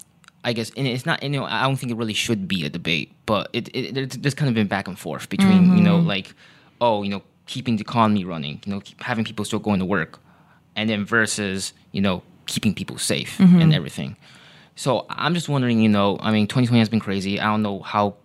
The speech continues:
Speaker 1: crazier it could get. You know, it could keep on getting
Speaker 2: <laughs>
Speaker 1: crazier.
Speaker 2: Who knows?
Speaker 1: But, um, if, if suppose, you know, in, in this situation that the virus, you know, does get worse, maybe, I don't know, something new about the virus is discovered, and, you know,
Speaker 2: Mm-hmm.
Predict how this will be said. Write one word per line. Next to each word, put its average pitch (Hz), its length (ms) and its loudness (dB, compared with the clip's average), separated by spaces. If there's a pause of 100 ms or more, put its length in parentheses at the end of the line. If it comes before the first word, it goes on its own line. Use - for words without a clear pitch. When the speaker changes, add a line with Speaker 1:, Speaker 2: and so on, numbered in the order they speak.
(140)
Speaker 1:
crazier 107 320 -2
it 101 80 -6
could 104 120 -4
get. 104 380 0
You 104 140 -4
know, 101 140 0
it 101 120 -6
could - 120 -12 (380)
keep - 80 -4
on 415 120 4
getting 214 180 -2
Speaker 2:
<laughs> - 80 -6
Speaker 1:
crazier. 110 280 -4
Speaker 2:
Who 254 120 0
knows? 196 420 -2 (360)
Speaker 1:
But, 120 240 0
um, 117 320 -2
if, - 320 -6
if 123 260 -10
suppose, 147 400 2
you 127 80 6
know, 117 240 4 (140)
in, 117 160 0 (100)
in 120 80 0
this 113 140 0
situation 110 380 -2
that 101 100 -2
the 101 80 -4
virus, 101 340 0
you 110 80 0
know, 98 120 -4
does 92 260 -8
get 110 180 -2
worse, 104 640 -2
maybe, 101 240 0 (160)
I 98 120 0
don't 98 100 -2
know, 95 60 -8
something 104 300 -2
new 101 120 4
about 101 160 0
the 95 60 -8
virus 98 200 -2
is 90 80 -8
discovered, 98 420 -4
and, 180 360 2
you 175 60 4
know, 175 160 4
Speaker 2:
Mm-hmm. 170 220 -2